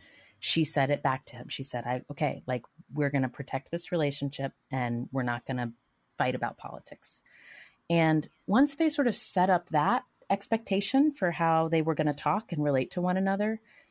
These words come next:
it actually enabled them to talk about politics. Like, they could be sort of curious about each other's differences, um, and, and kind of, like, openly disagree, you know,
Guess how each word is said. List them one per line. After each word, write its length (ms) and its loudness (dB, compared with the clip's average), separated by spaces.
it 80 4
actually 380 2
enabled 500 2
them 380 0
to 80 -4
talk 240 -4
about 240 -6
politics. 680 -8
Like, 180 -4
they 100 2
could 220 -4
be 160 2
sort 180 -6
of 140 -12
curious 720 -6
about 220 -2
each 200 -4
other's 500 -2
differences, 760 -4
um, 520 4
and, 360 4
and 180 2
kind 220 2
of, 100 -2
like, 320 0
openly 520 0
disagree, 760 0
you 120 2
know, 320 2